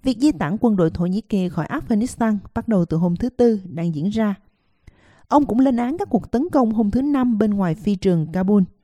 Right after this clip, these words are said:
Trong khi đó, thì một thường trú nhân Úc đã nói với đài S B S tiếng Pashto rằng anh ta may mắn còn sống sót sau một vết thương do đạn bắn vào đầu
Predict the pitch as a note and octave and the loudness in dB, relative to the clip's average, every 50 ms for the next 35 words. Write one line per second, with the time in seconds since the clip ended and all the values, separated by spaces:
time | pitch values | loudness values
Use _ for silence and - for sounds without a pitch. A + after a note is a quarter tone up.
0 | _ _ _ _ _ _ _ _ _ _ _ _ - G3+ G3 F#3 G#3 F#3+ F#3+ F#3+ | _ _ _ _ _ _ _ _ _ _ _ _ -2 -2 0 0 0 -2 0 0
1 | G3 B3+ E4 - D4 A3+ G3 F3 - - G#3+ G#3 G3+ F#3 F#3 - - A#3+ C#4+ F4 | 0 0 2 4 4 4 4 2 0 -2 0 0 0 0 0 -2 -2 -2 -2 0
2 | F4 D4+ B3 G#3+ - - D4 G4 - - F3+ E3 G3 G3+ G3+ G#3+ C4 D#4+ - F4+ | 0 0 0 0 0 2 2 2 2 0 -2 0 0 0 2 0 0 0 -2 -2
3 | D#4+ C#4+ A3+ G3+ F#3 F3 - - B3+ E4+ - - - - B3 C4 D#4+ - - - | -2 -2 -2 -2 -2 -4 -2 -2 -4 -4 -4 -6 -4 -2 0 0 0 -2 -4 -2
4 | - A#3 A#3+ C#4+ E4 E4+ D#4 D#4+ E4+ - - - - - A#3 A3+ A3+ G#3 G#3 G3+ | -2 0 0 0 0 0 0 0 0 -2 -8 -6 -2 2 2 2 4 2 2 2
5 | F#3+ F3 - - _ _ _ _ _ _ _ _ - F#3 G3 G3 G3 F#3 F#3 G3 | 2 0 -2 -4 _ _ _ _ _ _ _ _ -4 -4 -2 0 0 0 0 0
6 | G3 F#3+ F#3+ F#3+ F#3+ A3 D#4+ F#4+ D#4 A3+ E3+ E3 - A3 A3+ C#4 C#4+ - D#4 D#4 | 0 0 0 0 0 -2 -2 0 0 0 0 2 0 0 0 0 0 0 0 0
7 | F#4 G#4+ - - _ _ _ _ _ _ - - - D#4+ D4+ A#3+ G3 - B3 C#4 | -2 -4 -8 -18 _ _ _ _ _ _ -10 0 2 2 2 2 2 0 -2 -2
8 | C4 A#3 B3+ B3 A3+ G#3+ G3+ G3 G3 F#3+ F#3+ - D3 F3 F#3 G3 A3+ D#4 - - | 0 2 4 4 4 4 4 2 2 0 0 -2 -2 -2 -2 -2 -4 -2 0 2
9 | B3+ G#3 G3 F#3+ F#3 E3+ E3+ | 2 4 4 4 4 2 2